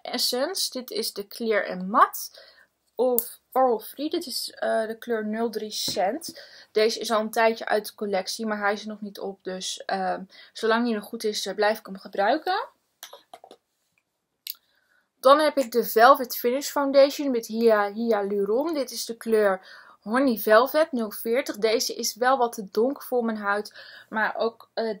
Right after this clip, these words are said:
deze zou ik heel goed kunnen mengen met een dagcrème. Zodat ik weer dat, dat geti-, een getinte dagcrème krijg bijvoorbeeld.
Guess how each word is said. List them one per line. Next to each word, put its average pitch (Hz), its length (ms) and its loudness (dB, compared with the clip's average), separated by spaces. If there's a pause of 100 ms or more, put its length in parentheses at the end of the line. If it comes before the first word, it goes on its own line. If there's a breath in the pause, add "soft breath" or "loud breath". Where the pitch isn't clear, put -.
deze 226 340 0
zou 208 320 2
ik - 80 -20
heel 214 180 -2
goed 220 220 -10
kunnen 196 220 -4
mengen 185 260 -4
met 185 140 -8
een 180 120 -14
dagcrème. 175 600 -4 (280 soft breath)
Zodat 185 300 0
ik - 60 -14
weer 185 280 -4
dat, 180 240 -10
dat - 260 -12
geti-, - 420 -12
een 190 120 -8
getinte 196 500 -6
dagcrème 180 460 -6
krijg - 320 -8
bijvoorbeeld. 185 640 -12